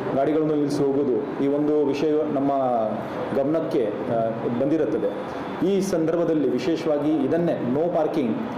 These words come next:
ಮತ್ತೆ ಅಡ್ಡಾದಿಡ್ಡಿ ವಾಹನಗಳನ್ನು ಅಲ್ಲಿ ಅಲ್ಲಿ ಪಾರ್ಕ್ ಮಾಡ್ಕೊಂಡು ಹೋಗುವುದು, ಈ ಎರಡು ವಿಷಯಗಳಲ್ಲಿ ನಾವು ಸ್ವಲ್ಪ ಗಂಭೀರವಾಗಿ, ಗಂಭೀರವಾಗಿ ಪರಿಗಣಿಸಿ,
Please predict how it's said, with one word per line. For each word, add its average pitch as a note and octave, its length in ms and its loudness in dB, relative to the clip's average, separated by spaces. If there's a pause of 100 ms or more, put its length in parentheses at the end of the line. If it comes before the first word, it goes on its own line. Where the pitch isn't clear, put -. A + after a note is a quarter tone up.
(260)
ಮತ್ತೆ D3 280 0
ಅಡ್ಡಾದಿಡ್ಡಿ E3 800 2
ವಾಹನಗಳನ್ನು D3 1000 2
ಅಲ್ಲಿ C#3 160 2
ಅಲ್ಲಿ C#3+ 160 2
ಪಾರ್ಕ್ C3+ 260 0
ಮಾಡ್ಕೊಂಡು C#3+ 320 0
ಹೋಗುವುದು, E3 380 2 (520)
ಈ D3 40 4
ಎರಡು E3 200 4
ವಿಷಯಗಳಲ್ಲಿ D3 600 2
ನಾವು C3 260 2
ಸ್ವಲ್ಪ C3 220 -2
ಗಂಭೀರವಾಗಿ, C#3+ 580 2 (400)
ಗಂಭೀರವಾಗಿ D#3 400 2
ಪರಿಗಣಿಸಿ, D#3 540 0